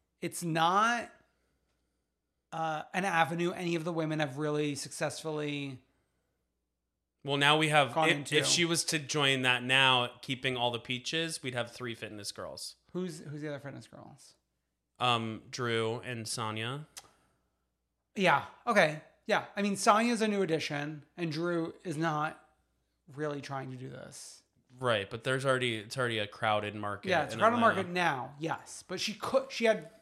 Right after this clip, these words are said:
Speaker 1: thirteen years to explore this other option.
Speaker 2: Coulda, woulda,
Speaker 1: Um,
Speaker 2: shoulda.
Speaker 1: I mean, it's just like, it's really the prices for me. 'Cause, like, you could sell garbage, and we were ready to buy it.
Speaker 2: Yeah.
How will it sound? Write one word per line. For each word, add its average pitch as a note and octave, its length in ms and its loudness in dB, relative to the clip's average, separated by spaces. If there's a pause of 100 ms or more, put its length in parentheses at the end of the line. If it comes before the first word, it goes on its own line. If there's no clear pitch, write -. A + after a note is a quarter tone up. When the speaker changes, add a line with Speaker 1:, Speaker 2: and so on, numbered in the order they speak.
(380)
Speaker 1:
thirteen A3+ 400 2
years F#3 520 -2
to F3+ 180 -2 (300)
explore F3 520 -2
this D3+ 160 -6
other C#3+ 220 -4
option. - 480 -8 (1000)
Speaker 2:
Coulda, D3 140 -4
woulda, E3+ 160 2
Speaker 1:
Um, F3+ 140 2
Speaker 2:
shoulda. F#3 360 2 (560)
Speaker 1:
I F#3 80 -2
mean, G#3+ 180 0
it's A#3+ 140 -4
just A#3+ 180 -6
like, F#3+ 280 -4 (260)
it's G#3 160 -8
really D4+ 220 -2
the F#3+ 100 0
prices C#3+ 580 -4
for C#3 160 -12
me. - 300 -12 (600)
'Cause, F#3+ 160 -6
like, F#3 320 2
you F#3 220 -6
could G#3+ 340 -8 (400)
sell G#3+ 440 -8 (380)
garbage, E3+ 800 -6 (260)
and F3 140 -2
we G#3 80 -2
were G#3 160 0
ready F3 280 0
to - 60 -2
buy C#3+ 220 -2
it. - 280 -16 (160)
Speaker 2:
Yeah. B2+ 240 0